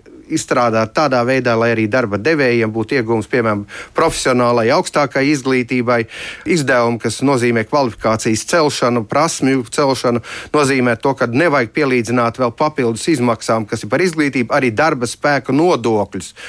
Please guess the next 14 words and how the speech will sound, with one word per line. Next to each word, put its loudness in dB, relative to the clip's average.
Tas -4
ir -2
sociālos 0
nodokļus 2
un 2
iedzīvotāju 0
nodokļus, 0
kas -2
ir -4
papildus 0
loks 0
arī -4
darba -2
devējiem. 0